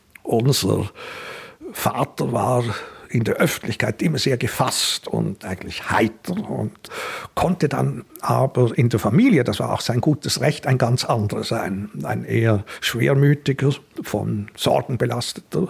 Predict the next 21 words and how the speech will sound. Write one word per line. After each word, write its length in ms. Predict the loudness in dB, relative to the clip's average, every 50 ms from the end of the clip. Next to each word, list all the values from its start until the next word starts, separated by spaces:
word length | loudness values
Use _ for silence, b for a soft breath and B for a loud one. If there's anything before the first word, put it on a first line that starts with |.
| -6 -10
Vater. 580 | -4 0 0 0 0 0 -4 -6 -2 -2 -2 -2 B B B B B B B B B B B
Und 480 | 0 2 2 4 4 2 0 -2 -8 -8 -6
meine 320 | -2 0 2 2 2 2
Schwester 340 | 4 2 2 2 0 -2 -2
und 140 | 0 2 2
ich, 160 | 2 2 2
wir 100 | 2 2
hatten 220 | 2 0 0 0
dann 180 | 2 2 2 2
teilweise 840 | 2 2 4 4 4 4 4 4 4 4 2 4 4 4 4 4 2 0 -2
gewisse 580 | -2 0 0 0 0 0 -2 0 2 2 2
Schwierigkeiten, 800 | 2 0 -2 -2 0 0 0 0 -2 -2 -2 -2 -4 -6 -8 -8 B B B B B B B B B -4
das 220 | -2 -2 -2 0
zusammenzudenken, 840 | -2 0 0 0 0 -2 -2 -6 -4 -4 -4 -2 -2 -4 -4 -4 -10 -16 -20 -10 -4
was 300 | -2 0 0 0 0 -2
da 200 | -2 -2 -2 0 2
öffentlich 600 | 0 0 0 -4 -10 -8 -8 -8 -8 -6 -2 2
und 300 | 4 4 4 2 2 -2
was 180 | -2 -2 -2 -4
privat 480 | -2 -2 0 0 0 -2 -2 -6 -10
war. 160 | -10 -10 -10